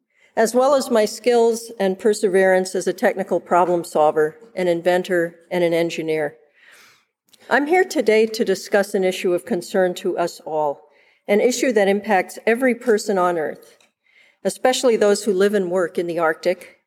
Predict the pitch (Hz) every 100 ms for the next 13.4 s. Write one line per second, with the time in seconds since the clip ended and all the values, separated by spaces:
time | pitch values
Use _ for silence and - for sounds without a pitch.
0 | _ _ _ _ _ - _ 202 220 220
1 | 226 - 247 254 247 214 226 - - 240
2 | 269 247 - 196 - - 220 226 208 208
3 | 202 208 _ 196 170 175 185 185 170 160
4 | 151 143 147 - _ 151 151 170 151 -
5 | - _ _ _ - _ _ _ _ _
6 | 233 214 233 240 233 220 208 226 226 226
7 | - - _ _ _ _ _ 175 185 190
8 | 196 190 185 147 - 170 185 175 175 170
9 | 180 180 175 175 170 180 175 170 160 165
10 | 185 175 170 156 156 151 - _ _ _
11 | _ _ _ 214 202 - 269 359 247 262
12 | 254 240 - 208 208 247 233 220 220 208
13 | 135 - -